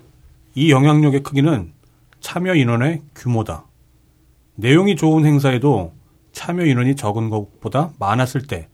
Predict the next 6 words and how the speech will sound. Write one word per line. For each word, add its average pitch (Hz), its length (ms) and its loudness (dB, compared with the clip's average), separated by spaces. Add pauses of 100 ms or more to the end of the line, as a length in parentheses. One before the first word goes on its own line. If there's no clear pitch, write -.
(480)
사회를 135 420 -2
흔들고 147 560 0 (320)
문화적으로 110 560 -4
재해석된다. 95 760 -12 (1500)
시위 202 480 -2
인원은 143 440 2